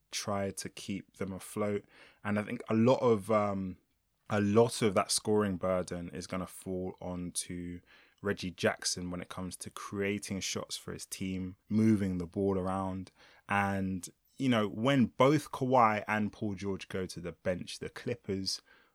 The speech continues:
look a little bit lost on offense sometimes. There's a lot of standing around. You know, there's, there's not necessarily the sort of crisp, uh, ball movement and, and cutting that you would need to see when your star players are out of, out of the game.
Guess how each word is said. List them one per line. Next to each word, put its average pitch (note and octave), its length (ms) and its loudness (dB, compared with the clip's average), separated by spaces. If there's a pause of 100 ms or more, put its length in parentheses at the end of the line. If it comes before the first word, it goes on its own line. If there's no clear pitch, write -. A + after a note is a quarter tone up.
look A2+ 320 -2
a G2+ 40 0
little A2+ 240 0
bit A2 200 -2
lost A2 420 0
on C3+ 100 0
offense B2 380 -4
sometimes. A2+ 640 -2
There's G2 100 -8
a G#2 60 -2
lot G#2 80 -2
of - 60 -6
standing G2+ 500 -2
around. G2+ 720 -2 (520)
You F#2+ 80 -2
know, F#2 80 -2
there's, F#2 160 -6
there's G2+ 240 -2
not G#2+ 160 2
necessarily F#2+ 560 -2
the F#2+ 160 -6
sort - 180 -6
of - 80 -12
crisp, - 400 -4 (240)
uh, F2 580 -6
ball A2+ 220 4
movement F#2+ 500 0
and, F#2 220 -8
and F2 180 -12
cutting - 460 -4
that - 120 -6
you F#2 120 -6
would F2 140 -6
need F#2 160 -4
to F2+ 120 -8
see F2+ 420 -4 (460)
when F#2+ 140 -4
your F#2+ 120 -2
star G2 280 2
players F2+ 420 -4
are F#2 160 -4
out F2+ 260 -8
of, F2 100 -10 (200)
out F2+ 220 -2
of E2+ 80 -14
the F#2 80 -8
game. G2+ 420 -4